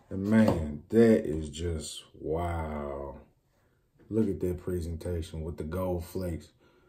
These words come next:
I was watching a video. It's Mister Crave or Mister Crave. He said this damn cap so heavy you can kill somebody with it. But this cap is very heavy.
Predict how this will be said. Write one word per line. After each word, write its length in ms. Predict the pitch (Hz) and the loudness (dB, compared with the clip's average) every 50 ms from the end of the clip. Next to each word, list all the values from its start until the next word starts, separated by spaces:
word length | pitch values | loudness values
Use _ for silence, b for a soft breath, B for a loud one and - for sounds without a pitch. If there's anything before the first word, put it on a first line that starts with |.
| _ - - _ _ _ _ _ - | _ -20 -20 _ _ _ _ _ 6
I 60 | 127 | 8
was 160 | 143 143 143 | 8 10 12
watching 320 | 156 160 151 151 - 151 131 | 12 12 12 12 10 8 8
a 40 | |
video. 720 | 120 117 135 151 143 131 123 120 117 113 113 110 110 - - - - - _ _ _ | 8 12 12 12 12 12 12 12 12 12 10 8 6 2 -6 -18 -20 -20 _ _ _
It's 140 | - 90 87 | -10 0 6
Mister 600 | 117 131 147 147 143 - - 131 120 113 110 98 | 8 8 8 8 6 4 6 8 10 10 10 8
Crave 640 | - - - 131 131 139 147 147 147 147 143 127 | 6 2 4 8 10 10 10 10 8 8 6 4
or 60 | 117 95 | 4 4
Mister 320 | 104 110 120 120 - - | 4 4 2 2 0 -6
Crave. 480 | - - - 127 127 131 127 120 120 - b b b b b b b | -6 2 4 6 8 8 6 6 4 -2 b b b b b b b
He 60 | - | -8
said 260 | 131 - 139 131 127 120 | -2 6 8 8 10 10
this 140 | 123 117 | 10 8
damn 360 | 110 110 120 120 120 113 110 110 | 8 10 10 10 10 10 6 4
cap 300 | - 139 135 123 - - | 6 6 8 8 6 4
so 200 | - 113 107 104 | 4 4 4 6
heavy 260 | 107 113 110 107 110 | 8 6 6 6 6
you 100 | 110 110 | 4 4
can 140 | 104 95 90 | 4 0 -6
kill 260 | - - 117 110 92 | 0 4 6 6 6
somebody 400 | - 85 82 80 80 80 80 78 | 4 0 -4 -2 -2 -2 -2 -2
with 200 | 78 82 80 73 | -2 -2 -2 -4
it. 100 | - - | -4 -6
But 140 | 87 87 104 | -6 2 6
this 180 | 131 131 - | 6 6 6
cap 420 | - - - 131 123 120 110 - - | 2 -2 4 6 6 8 10 8 10
is 400 | 92 - - 117 117 - - - - - _ _ _ - | 10 10 10 10 8 8 6 2 0 -12 _ _ _ -12
very 480 | 90 87 90 110 120 120 117 110 95 92 | -8 -2 6 8 10 12 12 10 8 6
heavy. 440 | 104 107 101 85 80 85 80 - | 4 4 2 2 0 -4 -6 -8